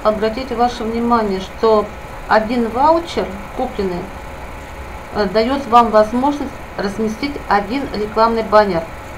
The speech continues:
на площадке Рубафон. Вот я изначально купила три ваучера, и у меня уже здесь стоит циферка два, так как один баннер у меня уже в работе. Это как бы вам подсказка, что вы можете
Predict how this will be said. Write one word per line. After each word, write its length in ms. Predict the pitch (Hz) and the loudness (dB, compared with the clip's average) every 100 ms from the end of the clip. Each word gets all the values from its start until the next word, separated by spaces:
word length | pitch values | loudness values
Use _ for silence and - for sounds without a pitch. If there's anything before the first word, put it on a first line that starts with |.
| - - - - - | -14 -14 -14 -14 -10
на 120 | 190 202 | -6 -2
площадке 500 | 196 196 262 - 214 | -2 0 -4 -2 -4
Рубафон. 540 | 202 214 214 180 - - - - - - - - - - - - - - - - - - - - - - 190 | 4 4 4 -2 -6 -8 -14 -14 -14 -14 -14 -14 -14 -14 -14 -12 -14 -14 -14 -12 -14 -14 -14 -14 -12 -8 -6
Вот 160 | 208 | -2
я 120 | 262 247 | 0 0
изначально 500 | 240 233 277 233 220 | 0 -2 0 2 2
купила 380 | 226 233 233 208 | 0 2 2 2
три 340 | 226 220 196 - - - - - - - - - | 2 2 0 -2 -12 -14 -14 -14 -14 -14 -8 2
ваучера, 680 | 277 320 - - 190 185 - - - - - - | 4 4 2 -2 -2 -2 -4 -12 -14 -14 -10 -2
и 80 | |
у 80 | 220 | 0
меня 160 | 240 269 | 4 4
уже 180 | 240 220 | 4 0
здесь 240 | 220 240 | 0 -2
стоит 300 | - 240 240 - | 0 0 0 -2
циферка 400 | 240 214 - 220 | -2 -2 -4 -4
два, 320 | 214 262 320 320 | 2 4 4 2
так 140 | 226 | -2
как 160 | 214 202 | -2 0
один 260 | 220 240 240 | 0 2 0
баннер 380 | 247 294 269 | 2 4 2
у 60 | 220 | 0
меня 220 | 202 226 | 0 0
уже 220 | 240 233 | 0 0
в 60 | 226 | 0
работе. 500 | 233 233 196 180 185 | 2 0 -2 -2 -2
Это 240 | 185 226 - | -2 -2 -2
как 140 | 240 233 | -2 2
бы 100 | 233 | 4
вам 240 | 226 220 | 4 4
подсказка, 600 | 220 214 - 311 330 226 | 2 0 2 2 2 -6
что 320 | - - 214 | -6 2 2
вы 280 | 196 254 370 | 2 2 2
можете 600 | 240 233 220 214 - 196 | 2 -2 -2 -4 -4 -6